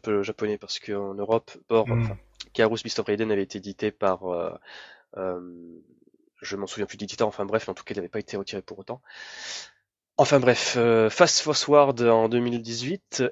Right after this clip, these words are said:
Speaker 1: R S quarante-quatre a été créé. Il s'avère que ça a été créé par l'ancien président de Clon,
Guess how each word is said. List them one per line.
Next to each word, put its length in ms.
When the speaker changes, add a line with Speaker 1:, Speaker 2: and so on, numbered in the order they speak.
Speaker 1:
R 120
S 140
quarante-quatre 760
a 20
été 220
créé. 340
Il 100
s'avère 280
que 80
ça 40
a 40
été 120
créé 200
par 160
l'ancien 260
président 320
de 120
Clon, 300